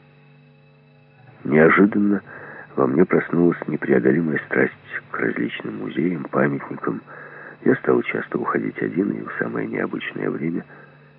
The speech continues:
План полностью удался.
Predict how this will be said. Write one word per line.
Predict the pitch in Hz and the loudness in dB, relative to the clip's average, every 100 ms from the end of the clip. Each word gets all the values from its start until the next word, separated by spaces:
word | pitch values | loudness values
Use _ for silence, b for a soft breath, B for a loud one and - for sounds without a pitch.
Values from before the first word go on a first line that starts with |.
| _ _ - B B B B B B B B B B B B B B B B B B B 135 101 - | _ _ -20 B B B B B B B B B B B B B B B B B B B -8 -10 -2
План | 85 95 101 92 90 - - | 2 4 6 4 2 -4 2
полностью | 95 98 92 82 - 85 82 | 4 4 2 -4 -8 -2 0
удался. | 85 82 - - - | 2 2 -2 -10 -10